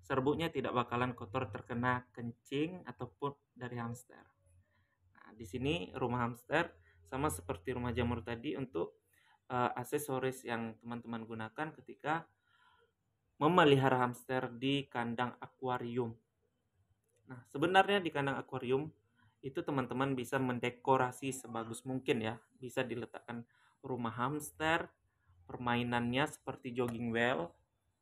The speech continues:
seperti ini, ataupun seperti ufo well. Nah, ufo well ini bisa digunakan pada hamster winter white,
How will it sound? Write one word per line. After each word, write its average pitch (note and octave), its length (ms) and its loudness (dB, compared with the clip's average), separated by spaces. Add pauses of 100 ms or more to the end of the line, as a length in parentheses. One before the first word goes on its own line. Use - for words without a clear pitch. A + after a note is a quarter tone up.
(720)
seperti - 360 -14
ini, D#3 360 -4 (920)
ataupun D#3 720 -4
seperti E3+ 640 -6 (1200)
ufo C3 400 4
well. G#2+ 240 -4 (400)
Nah, A#2 400 -2 (640)
ufo F3 400 0
well E3+ 160 6
ini F3 400 -2
bisa C3 320 -4
digunakan B2+ 640 0 (560)
pada C3 580 4 (220)
hamster C3+ 480 0 (340)
winter B2+ 380 0
white, A2+ 400 6